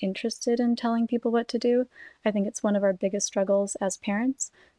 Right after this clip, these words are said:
We do not like it. We don't like telling people what they should be doing. Um, <laughs> it's, um, but at the same time, w-, we really needed to feel like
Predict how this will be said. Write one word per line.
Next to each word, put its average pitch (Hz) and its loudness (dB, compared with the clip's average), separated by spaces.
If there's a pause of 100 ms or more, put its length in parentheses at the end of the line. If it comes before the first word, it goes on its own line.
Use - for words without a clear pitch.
We 190 0
do 226 4
not 208 2
like - -6
it. - 0
We 220 0
don't 220 0
like 202 0
telling 196 -2
people 196 -4
what 196 -2
they - -4
should 226 -6
be 254 -2
doing. 254 -2
Um, 208 -8 (680)
<laughs> - - (240)
it's, - -2 (920)
um, 202 0
but 220 2
at 233 2
the 226 0
same 220 0
time, 202 -2 (420)
w-, 233 -2
we 220 2
really 208 2
needed 196 -4
to 196 -14
feel 196 0
like 190 -2